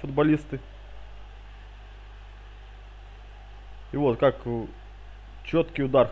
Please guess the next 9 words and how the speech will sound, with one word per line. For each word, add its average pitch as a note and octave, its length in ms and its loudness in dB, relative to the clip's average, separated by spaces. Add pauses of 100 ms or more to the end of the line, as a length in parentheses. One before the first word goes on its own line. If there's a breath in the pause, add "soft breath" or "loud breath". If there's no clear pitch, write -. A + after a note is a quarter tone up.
неплохой. C#3 880 4 (3500)
От A#2+ 120 4
штанги C3+ 400 4
в A2 100 0
ворота D#3 480 4 (680)
и D3 140 2
гол. A#2 280 6 (1600)
Ноль D3+ 280 6
один. A#2+ 280 6